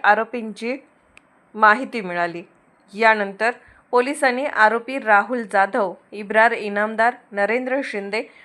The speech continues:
आणि सिद्धेश म्हात्रे यांना कोल्हापूर व मुंबई परिसरातून अटक केली. या आरोपीच्या ताब्यातून पाचशे आणि दोनशे रुपयांच्या नोटांच्या हजारो बनावट नोटा, प्रिंटर, लॅपटॉप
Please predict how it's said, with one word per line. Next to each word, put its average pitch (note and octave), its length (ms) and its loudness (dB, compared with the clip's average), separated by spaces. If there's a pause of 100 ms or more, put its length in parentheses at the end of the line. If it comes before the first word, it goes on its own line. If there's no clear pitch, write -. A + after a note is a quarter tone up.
(140)
आणि A#3 180 0
सिद्धेश C4 480 -2
म्हात्रे A#3 440 -2
यांना G3+ 200 -4
कोल्हापूर B3 560 -2
व C4+ 140 0
मुंबई G#3 380 -4
परिसरातून G#3+ 680 -6
अटक F#3+ 300 -6 (100)
केली. E3+ 240 -10 (500)
या A#3+ 100 6
आरोपीच्या C4 680 4
ताब्यातून A3+ 440 0 (360)
पाचशे B3 380 6
आणि C#4+ 160 2
दोनशे A3+ 440 -4
रुपयांच्या A#3 580 -2
नोटांच्या A#3+ 680 -2 (360)
हजारो B3 360 2
बनावट G#3+ 520 0
नोटा, F#3+ 320 -2
प्रिंटर, G#3+ 640 -4
लॅपटॉप G3+ 560 0